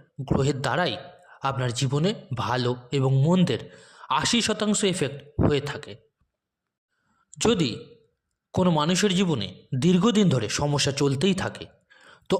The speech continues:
আশি শতাংশ যোগদান এই চারটে গ্রহেরই হয়ে থাকে। আর যদি কোনো ব্যক্তির জীবনে দীর্ঘদিন ধরে উন্নতি এবং সফলতার স্থিতি তৈরি হয়ে আছে, তো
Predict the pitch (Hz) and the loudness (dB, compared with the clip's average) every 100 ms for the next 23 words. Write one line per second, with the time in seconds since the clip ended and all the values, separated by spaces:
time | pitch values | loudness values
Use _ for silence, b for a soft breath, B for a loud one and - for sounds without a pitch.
0 | 190 139 - 240 226 226 233 - 220 240 | 0 -2 2 0 0 0 0 0 2 0
1 | 175 120 - B B 156 143 156 - 147 | 0 -4 -6 B B -4 -2 -4 -2 -4
2 | 135 139 151 208 160 120 - - - _ | 0 2 4 4 2 0 -6 -14 -16 _
3 | _ _ _ B B B B B B 147 | _ _ _ B B B B B B -6
4 | 117 123 135 165 101 - _ _ - 143 | -2 0 0 -2 -4 -10 _ _ -4 -2
5 | 131 131 135 135 127 160 185 120 - 175 | 0 -2 -2 -4 0 0 2 -2 -2 -2
6 | 196 220 220 170 117 - - - B B | 2 2 4 2 2 -2 -12 -20 B B
7 | B B B 202 170 151 147 120 117 B | B B B 2 4 4 0 -4 -6 B
8 | B 147 143 - 127 175 185 180 175 - | B -2 0 0 -2 0 0 0 -2 -4
9 | 127 120 123 123 113 120 113 - 110 - | -4 -2 -2 0 0 0 0 -4 -6 -8
10 | B B B 143 | B B B -4